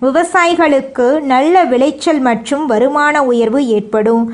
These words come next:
மாணவர்களுக்கு உயர்கல்வி வாய்ப்பு மற்றும் போட்டித் தேர்வுகள்ல வெற்றி கிடைக்கும்.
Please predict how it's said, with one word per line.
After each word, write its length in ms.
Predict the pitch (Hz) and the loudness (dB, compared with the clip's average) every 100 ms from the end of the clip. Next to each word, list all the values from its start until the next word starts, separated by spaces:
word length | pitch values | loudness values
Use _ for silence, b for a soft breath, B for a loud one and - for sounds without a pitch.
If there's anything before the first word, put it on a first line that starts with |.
| B B | B B
மாணவர்களுக்கு 1300 | 247 269 320 370 359 349 302 262 262 240 254 294 254 | 0 0 2 2 2 2 2 0 0 -2 0 0 -2
உயர்கல்வி 600 | 294 339 349 277 240 240 | 0 0 0 0 -2 0
வாய்ப்பு 500 | 226 226 233 240 262 | 0 0 0 -2 0
மற்றும் 520 | 254 214 - 247 240 | -2 -4 -4 -4 -2
போட்டித் 480 | 254 294 311 349 339 | -2 0 0 -2 0
தேர்வுகள்ல 720 | 269 254 277 262 226 233 285 | 0 0 0 2 2 2 0
வெற்றி 340 | 247 - - | -2 -4 -6
கிடைக்கும். 600 | 247 226 208 202 254 247 | -4 -2 -2 -2 -2 -2